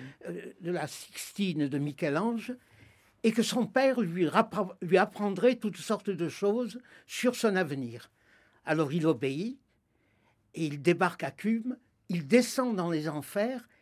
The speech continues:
il traverse à pied les enfers. C'est, euh, je pense, la partie la plus spectaculaire et une des plus belles de toute l'Énéide.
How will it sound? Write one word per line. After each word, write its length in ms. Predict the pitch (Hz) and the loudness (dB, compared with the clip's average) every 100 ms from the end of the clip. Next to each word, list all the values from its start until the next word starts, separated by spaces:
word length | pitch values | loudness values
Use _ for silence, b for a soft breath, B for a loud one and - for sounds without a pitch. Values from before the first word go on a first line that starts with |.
| b | b
il 220 | - 220 - | 2 2 0
traverse 800 | - 262 285 226 254 160 - - | 0 4 4 4 2 0 -4 -2
à 80 | 196 | -4
pied 400 | - - 220 170 | -4 2 4 4
les 340 | 135 185 160 | 4 4 4
enfers. 500 | 170 135 - 208 254 b b b b b b | -2 -6 -4 -4 -4 b b b b b b
C'est, 360 | - - 214 - | 0 2 2 0
euh, 260 | - 165 - | -8 -8 -10
je 160 | 143 165 | -2 0
pense, 400 | 185 226 254 254 | 2 2 2 2
la 120 | 165 | 0
partie 300 | 160 202 - | 2 0 0
la 120 | 190 | -2
plus 200 | 147 202 | 0 -4
spectaculaire 840 | 190 - 220 220 196 208 180 180 139 | -8 -4 -4 -2 -4 -4 0 0 0
et 40 | |
une 140 | 151 151 | -4 -2
des 100 | 175 | -2
plus 220 | 175 185 | -4 -4
belles 340 | 165 233 247 b b b - | -2 -2 -4 b b b -10
de 140 | 147 | -8
toute 260 | 165 208 - | -4 -2 0
l'Énéide. 600 | 170 156 151 214 220 247 | 2 2 2 0 -2 -6